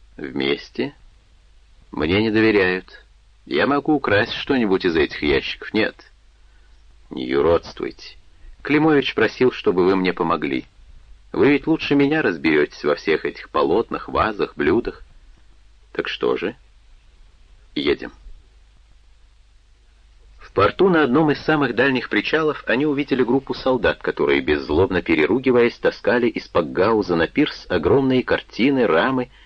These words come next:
и свернутые в рулон гобелены. Когда подъехали и вышли из коляски, Марин увидел, как два унтер-офицера волокут носилки для цемента, с которых падало старинное серебро.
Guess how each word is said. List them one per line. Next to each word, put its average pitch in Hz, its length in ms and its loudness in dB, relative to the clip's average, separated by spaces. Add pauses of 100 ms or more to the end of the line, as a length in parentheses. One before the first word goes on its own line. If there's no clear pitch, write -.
и - 100 -6
свернутые 123 680 2
в 107 60 4
рулон 104 360 4
гобелены. 82 600 0 (1040)
Когда 78 280 0
подъехали 82 600 2
и 76 80 4
вышли 87 320 0
из - 100 -4
коляски, 90 640 0 (400)
Марин 131 360 2
увидел, 127 360 4
как 110 220 2
два 104 280 2
унтер-офицера 113 880 2
волокут 110 460 2
носилки 95 480 0
для 69 160 -2
цемента, 87 540 -2
с - 100 -12
которых 120 420 0
падало 120 360 0
старинное 85 540 0
серебро. 85 520 -2